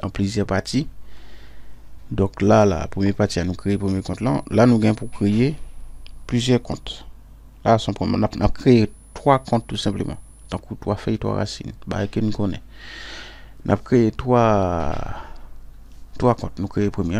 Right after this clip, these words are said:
l gen de pou nou kreye. Se menm fason, en, ke nou ka kreye kont Microsoft la. Pou sa, pou kou konnen. Bon, sa n ap fè.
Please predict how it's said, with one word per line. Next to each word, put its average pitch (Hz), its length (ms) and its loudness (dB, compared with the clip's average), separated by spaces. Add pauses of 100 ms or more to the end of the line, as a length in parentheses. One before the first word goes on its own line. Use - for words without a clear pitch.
l 101 60 -4
gen 98 180 0
de 110 80 4
pou 113 160 0
nou 110 160 0
kreye. - 320 -2
Se - 160 -6
menm 127 240 4
fason, 113 540 2
en, - 80 -14 (320)
ke - 80 0
nou 101 80 2
ka 98 160 2
kreye 92 160 -2
kont 95 240 -4
Microsoft 90 480 -4
la. - 80 -8
Pou - 160 -12
sa, - 160 -4
pou - 160 -10
kou 107 80 -10
konnen. 98 320 -4
Bon, - 160 -8
sa 127 160 2
n - 60 8
ap - 100 -4
fè. 143 140 8